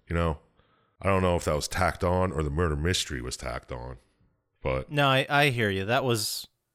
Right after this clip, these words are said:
Speaker 1: it seemed like a weird
Speaker 2: It was a lot.
Speaker 1: combination, yeah.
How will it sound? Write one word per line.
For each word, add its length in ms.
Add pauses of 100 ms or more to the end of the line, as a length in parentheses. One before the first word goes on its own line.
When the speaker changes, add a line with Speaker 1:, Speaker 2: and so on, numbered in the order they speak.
(340)
Speaker 1:
it 160
seemed 280
like 160
a 60
weird 240
Speaker 2:
It 60
was 100
a 80
lot. 260
Speaker 1:
combination, 460
yeah. 280